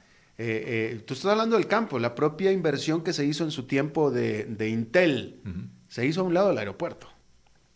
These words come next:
Speaker 1: Es que no se pudo haber hecho
Speaker 2: Claro.
Speaker 1: más lejos que el aer-, del aeropuerto porque no había la infraestructura. Por
Speaker 2: Así
Speaker 1: eso,
Speaker 2: es.
Speaker 1: desde, no es casualidad que sea a un lado del aer-, no nada más en San José, sino al lado del
Speaker 2: Al lado del
Speaker 1: aeropuerto.
Speaker 2: aeropuerto.
Speaker 1: Porque hubiera
Speaker 2: Y
Speaker 1: sido, no, no había las condiciones para poderla poner en Alajo, en, en, en, en Cartago, por ejemplo,
Speaker 2: Y,
Speaker 1: ¿no?
Speaker 2: y hubo que hacer un, un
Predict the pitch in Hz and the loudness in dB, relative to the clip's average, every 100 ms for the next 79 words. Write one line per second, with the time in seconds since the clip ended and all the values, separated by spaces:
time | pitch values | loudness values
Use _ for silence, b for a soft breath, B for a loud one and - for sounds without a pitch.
0 | _ - 170 175 180 185 175 175 170 180 | _ -4 2 2 4 6 8 8 8 6
1 | 165 156 185 208 196 151 135 131 117 123 | 6 6 4 4 2 4 4 4 4 2
2 | 120 117 160 190 135 123 139 160 165 123 | 2 0 -2 -2 -2 2 6 6 4 2
3 | 117 110 - 180 92 - 113 135 123 117 | -4 -4 0 0 0 -4 -2 -2 -2 -2
4 | 117 131 160 156 202 175 160 170 170 160 | 0 2 2 2 -2 0 2 2 2 0
5 | 185 165 170 202 226 190 139 143 190 226 | 0 2 4 6 4 4 2 2 2 2
6 | 233 220 190 156 123 147 226 196 131 143 | 2 2 2 2 2 2 0 2 0 2
7 | 208 285 156 120 - - 262 - 113 - | 2 2 2 2 2 4 4 2 -2 -8
8 | - - - 123 117 139 160 196 180 143 | -12 -20 -10 -6 2 4 6 4 4 2
9 | 139 147 160 180 196 185 - 135 143 185 | 4 6 8 8 6 2 0 -2 -2 -2
10 | 156 123 123 151 143 123 139 131 107 104 | -2 -2 0 0 0 0 0 0 -6 -6
11 | 101 104 123 123 113 104 107 107 107 107 | -4 -6 -4 -4 -4 -6 -6 -6 -4 -6
12 | 110 107 110 113 127 120 147 127 107 107 | -4 -4 -4 -2 -2 4 6 4 0 -6
13 | 113 101 98 104 101 98 117 113 110 113 | -8 -6 -4 -4 0 2 2 2 2 2
14 | 101 104 104 107 | 2 0 -2 -4